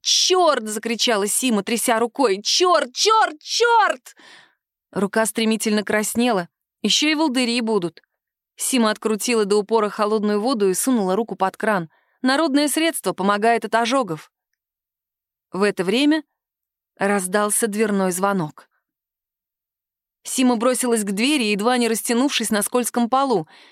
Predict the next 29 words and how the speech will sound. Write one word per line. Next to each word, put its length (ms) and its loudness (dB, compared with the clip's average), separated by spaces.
Сердце 420 -2
у 40 2
неё 200 2
колотилось, 680 -2
во 160 0
рту 220 -2
пересохло 560 0
от 100 -4
волнения, 640 2
в 100 -8
голове 340 2
звучала 520 0
одна 200 0
мысль: 440 0
"Он 160 2
вернулся! 600 -2
Сергей 580 0
вернулся!" 720 2
Ничего 380 0
не 120 2
говоря, 360 0
ничего 320 -2
не 100 0
спрашивая, 560 -2
она 140 0
щёлкнула 560 -2
замком, 560 0
распахнула 680 0
дверь 360 0